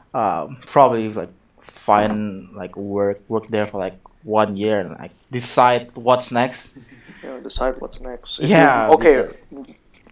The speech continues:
Speaker 2: if the moment I decide that I'm ready to open my own business, of course I'm probably going back to Indonesia. Although,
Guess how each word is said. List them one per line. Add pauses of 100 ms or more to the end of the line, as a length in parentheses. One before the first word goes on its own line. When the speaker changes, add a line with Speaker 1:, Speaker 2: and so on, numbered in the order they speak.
(220)
Speaker 2:
if
the
moment
I
decide
that
I'm
ready
to
open
my
own
business, (1160)
of
course
I'm
probably
going
back
to (800)
Indonesia. (1300)
Although,